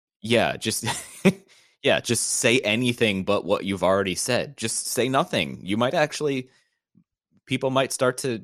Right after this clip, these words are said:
you know, the media will have less to make fun of you on and might start to look better then when things start to improve, instead of, "It's gonna take three years. It's gonna take three years." But I also, your, your point is not wrong either.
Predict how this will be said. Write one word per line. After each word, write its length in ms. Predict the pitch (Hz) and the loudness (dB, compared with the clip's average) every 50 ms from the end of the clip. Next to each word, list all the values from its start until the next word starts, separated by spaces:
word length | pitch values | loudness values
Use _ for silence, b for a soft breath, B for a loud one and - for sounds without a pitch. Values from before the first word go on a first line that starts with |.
| - | -12
you 120 | - 107 113 | -10 -6 -4
know, 60 | 110 | -2
the 60 | 107 | -2
media 380 | 104 107 113 120 120 123 120 113 | 0 0 0 0 0 2 0 2
will 260 | 107 110 107 110 101 | 2 2 0 0 0
have 320 | 107 107 110 104 - - | -2 -4 -4 -4 -6 -8
less 280 | - 85 92 104 - - | -6 -2 0 0 0 -2
to 240 | - - 113 107 92 _ _ _ _ _ _ _ _ _ _ _ _ _ _ _ _ _ | -4 -4 -4 -6 -6 _ _ _ _ _ _ _ _ _ _ _ _ _ _ _ _ _
make 260 | 90 90 98 107 101 - | -10 -6 -4 -4 -4 -2
fun 240 | - 101 107 - | 0 0 2 2
of 100 | 180 127 | 0 -2
you 200 | 92 82 82 82 | -2 -2 -2 -2
on 180 | 87 87 90 98 | -2 -2 -2 -2
and 340 | 101 104 107 107 107 104 - | -2 -2 -4 -4 -4 -6 -6
might 340 | - 98 98 113 - - - | -4 -4 -4 -4 -4 -6 -10
start 260 | - - 127 135 143 | -8 -6 -6 -6 -6
to 80 | - 139 | -6 -4
look 200 | 151 165 - - | -4 -4 -4 -2
better 300 | - 107 139 226 175 95 | -2 0 0 0 -2 -4
then 380 | - - 64 55 53 60 60 - | -4 -6 -8 -8 -10 -12 -14 -14
when 320 | 82 80 87 90 87 85 | -10 -8 -8 -6 -6 -6
things 240 | - - 104 104 - | -4 -4 -4 -4 -4
start 200 | - 123 110 104 | -4 -4 -4 -4
to 120 | - 107 107 | -4 -6 -6
improve, 420 | 104 92 - 135 127 107 87 76 | -6 -6 -4 -4 -2 -2 -2 -4
instead 360 | 80 78 78 - - 90 87 | -6 -8 -6 -4 -2 0 0
of, 300 | 87 87 85 82 - - _ _ _ _ _ _ _ _ _ _ _ _ _ _ _ _ _ _ _ _ - | 0 0 -2 -2 -6 -10 _ _ _ _ _ _ _ _ _ _ _ _ _ _ _ _ _ _ _ _ -16
"It's 120 | 87 - | -10 -6
gonna 160 | 92 90 87 | -4 -4 -4
take 220 | 82 87 82 78 - | -2 -2 -4 -4 -4
three 220 | - 78 73 71 | -6 -8 -6 -6
years. 260 | 69 67 73 - - - | -8 -10 -12 -14 -12 -10
It's 120 | 87 78 | -10 -8
gonna 180 | 76 90 85 80 | -6 -6 -6 -6
take 280 | - - 78 76 - | -4 -4 -4 -4 -4
three 180 | - - 69 64 | -8 -16 -16 -14
years." 320 | 65 - - - - - _ _ | -14 -14 -16 -16 -18 -20 _ _
But 220 | - 110 95 87 - | 2 2 2 2 0
I 160 | - 92 92 | 0 2 2
also, 280 | 90 90 85 - - 80 | 4 2 2 0 -6 -10
your, 260 | - 90 87 76 - _ _ | -8 -6 -6 -6 -8 _ _
your 160 | - 90 87 | -6 -6 -6
point 300 | 80 - - 78 73 69 | -4 -4 -6 -8 -8 -8
is 80 | 67 - | -10 -10
not 180 | - 60 - - | -10 -10 -10 -8
wrong 180 | 60 60 57 | -10 -10 -10
either. 260 | - 55 - - - | -12 -14 -16 -16 -20